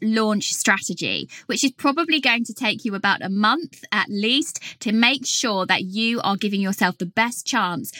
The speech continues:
to rise through those ranks on iTunes, get the listeners, get the downloads, get the reviews, so that you have a really credible podcast that you are proud of, that showcases you,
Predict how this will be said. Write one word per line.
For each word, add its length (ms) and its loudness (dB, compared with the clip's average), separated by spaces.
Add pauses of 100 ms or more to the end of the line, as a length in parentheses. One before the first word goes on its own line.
(100)
to 180 -2
rise 360 2
through 200 -6
those 200 -4
ranks 300 0
on 120 -8
iTunes, 680 -2 (320)
get 280 2
the 80 -2
listeners, 480 -2
get 260 0
the 80 -6
downloads, 640 -2
get 240 2
the 100 -6
reviews, 640 -2 (160)
so 240 0
that 200 0
you 380 0
have 400 2
a 120 -4
really 500 0
credible 540 -2
podcast 800 -4
that 80 -6
you 160 0
are 80 0
proud 480 0
of, 220 -6
that 120 -8
showcases 680 -2
you, 320 0